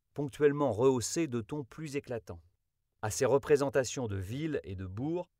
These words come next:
s'attache une troublante absence de toute activité humaine. Pour parvenir à des tableaux à la composition si géométrique,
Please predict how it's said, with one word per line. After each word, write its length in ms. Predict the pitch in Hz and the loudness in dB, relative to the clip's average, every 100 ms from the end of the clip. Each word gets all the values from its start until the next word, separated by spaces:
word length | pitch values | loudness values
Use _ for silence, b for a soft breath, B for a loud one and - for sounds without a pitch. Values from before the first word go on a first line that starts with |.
| _ | _
s'attache 560 | - 123 123 165 160 - | -8 -6 -2 -2 -2 -4
une 200 | 120 110 | -4 -4
troublante 720 | 107 - 190 160 180 196 190 | -6 -8 -8 -4 -2 -4 -6
absence 460 | 143 - - 180 143 | -10 -8 -6 -6 -6
de 100 | 110 - | -8 -8
toute 240 | 214 220 | -12 -6
activité 600 | 147 - 131 117 117 175 - | -8 -8 -14 -14 -10 -10 -8
humaine. 440 | 127 101 87 80 95 _ _ _ _ _ _ | -8 -8 -8 -14 -18 _ _ _ _ _ _
Pour 180 | 107 85 | -10 0
parvenir 540 | 147 117 131 139 143 | 0 2 0 0 0
à 80 | 95 | -2
des 140 | 98 | -6
tableaux 440 | 95 123 120 131 117 | -6 -4 -2 0 0
à 60 | |
la 100 | 95 | -2
composition 680 | 92 107 101 104 101 - 98 | -6 -8 -8 -8 -8 -10 -10
si 300 | 85 - 202 | -10 -10 -8
géométrique, 920 | 139 131 107 104 - 156 185 _ - | -6 -6 -4 -6 -8 -12 -12 _ -20